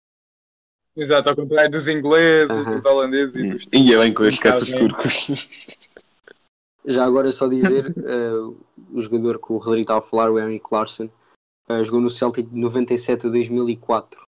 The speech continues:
Speaker 2: Eh, por isso
Speaker 1: Portanto, ainda apanhou aquela fase
Speaker 2: Sim,
Speaker 1: final
Speaker 2: sim, sim.
Speaker 1: ainda má,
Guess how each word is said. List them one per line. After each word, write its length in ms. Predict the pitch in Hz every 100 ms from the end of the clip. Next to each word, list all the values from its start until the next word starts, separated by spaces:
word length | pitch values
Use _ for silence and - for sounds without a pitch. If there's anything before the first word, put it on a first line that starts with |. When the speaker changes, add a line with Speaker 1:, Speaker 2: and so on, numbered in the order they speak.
| _ _ _ _ _
Speaker 2:
Eh, 600 | 113 110 104 101 - - - _ _ _ _ _ _ _
por 140 | -
isso 580 | 107 - - 107 107 104 _ _ _ _ _
Speaker 1:
Portanto, 160 | 143 139
ainda 140 | 139 135
apanhou 280 | 143 135
aquela 440 | 135 139 135 135 135 131 127 _ -
fase 260 | 131 127 -
Speaker 2:
Sim, 180 | 113 131
Speaker 1:
final 360 | 131 127 127
Speaker 2:
sim, 200 | 127 107
sim. 260 | - 107 104 _ -
Speaker 1:
ainda 300 | 135 127 123
má, 440 | 127 127 131 139